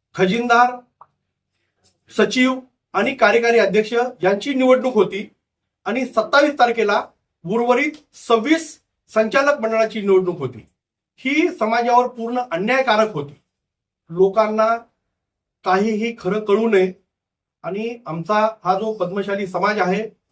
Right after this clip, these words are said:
हा काबाड कष्ट करणारा असा हा समाज आहे, यांना चुकीच्या दिशेनं घेऊन जावं म्हणून त्यांनी हे सर्व प्लॅनिंग केलेलं होतं. म्हणून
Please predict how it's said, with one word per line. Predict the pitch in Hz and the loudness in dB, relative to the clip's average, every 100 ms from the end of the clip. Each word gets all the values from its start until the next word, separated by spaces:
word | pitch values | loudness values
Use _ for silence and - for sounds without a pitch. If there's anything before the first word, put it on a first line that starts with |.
| _ - | _ -6
हा | 185 | -6
काबाड | 196 175 196 214 | -2 0 0 -2
कष्ट | - 190 180 | -4 -4 -4
करणारा | 185 180 190 202 214 | -4 -2 -2 -4 -6
असा | 170 156 | -8 -6
हा | 185 180 | -4 -4
समाज | 180 175 185 | -6 -4 -2
आहे, | 175 156 - - _ _ _ _ _ 156 | -2 -4 -6 -14 _ _ _ _ _ -4
यांना | 170 196 226 240 240 _ _ - | 0 2 2 0 -2 _ _ -10
चुकीच्या | 220 185 254 254 | -10 -6 -4 -2
दिशेनं | 240 185 185 277 262 | -2 -6 -4 -2 0
घेऊन | 190 240 | -2 -2
जावं | 233 196 196 190 - _ _ | 2 2 2 -2 -8 _ _
म्हणून | 165 208 262 254 302 | -4 -2 0 -2 -6
त्यांनी | _ _ - 190 233 | _ _ -6 -6 -4
हे | 233 220 220 | -6 -4 -6
सर्व | 226 233 | -2 -2
प्लॅनिंग | 233 202 185 233 | 0 0 -2 -4
केलेलं | 220 202 190 | -4 -2 -2
होतं. | 175 196 - _ _ _ _ | -2 -8 -10 _ _ _ _
म्हणून | 175 220 | -6 -4